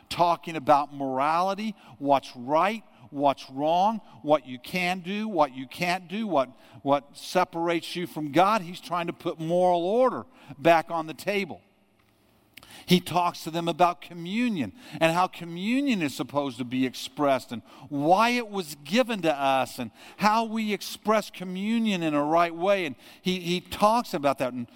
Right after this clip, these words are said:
many, many times in the church today, we use the passages out of First Corinthians to remind ourselves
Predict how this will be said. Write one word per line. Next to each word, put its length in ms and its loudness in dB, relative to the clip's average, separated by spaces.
many, 220 2
many 220 -2
times 420 -2
in 80 -10
the 80 -8
church 360 -4
today, 200 0
we 280 -4
use 600 0
the 100 6
passages 720 -2
out 160 2
of 80 -4
First 320 -4
Corinthians 600 -4
to 120 6
remind 720 2
ourselves 540 0